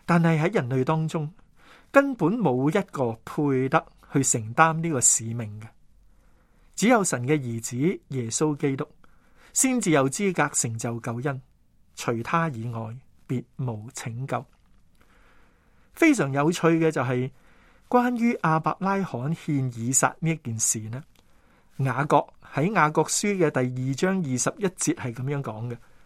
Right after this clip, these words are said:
「我們的祖宗亞伯拉罕把他兒子以撒獻在壇上，豈不是因行為稱義嗎？」雅各講嘅說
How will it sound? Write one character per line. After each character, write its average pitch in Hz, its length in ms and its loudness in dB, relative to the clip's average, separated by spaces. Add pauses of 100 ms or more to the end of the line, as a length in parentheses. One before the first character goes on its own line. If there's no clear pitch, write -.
(560)
「我 147 180 6
們 135 160 0
的 185 180 0
祖 139 260 0
宗 175 320 2 (180)
亞 135 200 2
伯 135 220 -2
拉 160 240 4
罕 131 340 -6 (140)
把 143 180 2
他 190 260 0
兒 117 240 -4
子 113 160 -8 (220)
以 131 220 -4
撒 139 200 4 (120)
獻 139 360 -2
在 131 140 0 (160)
壇 117 320 -10
上， 120 240 -6 (800)
豈 185 220 6
不 262 80 6
是 - 200 0
因 170 380 2
行 117 220 -4
為 120 180 -6
稱 208 480 -4
義 120 220 -4
嗎？」 151 160 -4 (1300)
雅 151 160 4
各 180 120 6
講 147 340 -2
嘅 185 80 6
說 143 160 -2